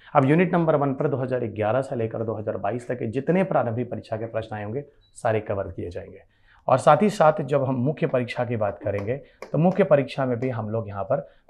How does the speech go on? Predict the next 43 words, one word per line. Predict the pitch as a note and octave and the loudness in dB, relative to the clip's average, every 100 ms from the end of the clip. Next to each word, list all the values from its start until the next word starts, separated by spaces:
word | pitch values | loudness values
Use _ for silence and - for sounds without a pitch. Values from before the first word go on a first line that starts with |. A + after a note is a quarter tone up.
| A#2+ | 4
दो | E3+ | 6
हज़ार | D#3+ C#3 C#3+ C#3+ | 8 8 6 4
चौदह | - A#2+ B2 E3 | 4 6 6 4
से | D3+ | 2
उठाकर | C3+ G#2+ G#2+ C#3 C#3+ | -4 -2 0 2 0
दो | A#2+ | 0
हज़ार | A#2+ A#2 A#2+ G#2+ | 0 0 0 0
बाईस | G2+ A2+ - | 0 -2 0
तक | - A#2 - - - - | 0 0 -2 -20 -10 -2
जितने | D3+ F#3 G#3 | 2 4 4
भी | G3 | 4
प्रश्न | D#3 D3 C#3+ | 0 0 -2
मुख्य | C3 | 0
परीक्षा | C3 A#2 - A#2 | 0 -2 -2 -2
में | A2+ | -2
आए | G#2 | -4
हुए | G#2 G2+ | -4 -6
होंगे, | G#2 C#3 D#3+ - - | -2 -2 -2 -6 -4
वो | B2 C3+ | -2 0
भी | C3 | 0
यहाँ | A2+ | -2
पर | A2 G2 | -6 -10
डिस्कस | F#2+ - - | -12 -16 -14
करेंगे। | - - _ _ - - D3+ | -16 -18 _ _ -20 -4 6
यानी | E3+ F#3+ | 8 8
कहने | E3 C#3+ G3 | 4 2 4
का | G3 | 4
मतलब | D3+ C3 C3+ | 2 2 0
है | D3 | 0
कि | B2+ | -4
सीधा | B2 A#2+ | -4 -2
सीधा | B2+ B2+ A#2 | -2 0 0
आप | G#2 | -2
मेरे | G#2+ G#2 | -4 -2
साथ | C3+ - | -2 -2
प्रारंभिक | B2 A2+ A#2 D3 E3+ | -2 0 0 -2 0
परीक्षा, | B2 A#2 A#2 | -2 -2 -6
मुख्य | A2 C3 - | -6 -4 -4
परीक्षा | A2 - G#2+ | -4 -6 -4
की | D#3+ F3+ - _ _ | -4 -4 -10 _ _
तैयारी | A2+ A2 G#2+ C3+ | -2 0 0 -2
नहीं | C3+ D3+ | -4 -2
करेंगे, | A#2 F#2+ F#2 | -4 -4 -8